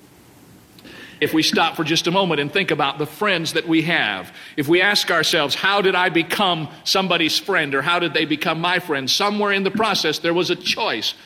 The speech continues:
there was a selection. But notice, secondly, that friendship is sacrificial.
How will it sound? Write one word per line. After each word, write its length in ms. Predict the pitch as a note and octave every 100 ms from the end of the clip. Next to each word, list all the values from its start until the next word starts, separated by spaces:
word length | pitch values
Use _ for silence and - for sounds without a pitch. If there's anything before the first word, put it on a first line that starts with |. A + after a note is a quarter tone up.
| -
there 120 | E3
was 200 | E3+ F3
a 40 | E3+
selection. 680 | - F3+ F#3+ - - - - - _ _ _ - - -
But 200 | E3+ F#3
notice, 320 | A3+ C4 G#3
secondly, 500 | - A3 F#3+ E3 F3
that 140 | E3+ E3
friendship 580 | - A#3+ A3+ F3+ F3
is 160 | F3+ E3
sacrificial. 840 | G3 F#3 F#3 F3 - - B2 F2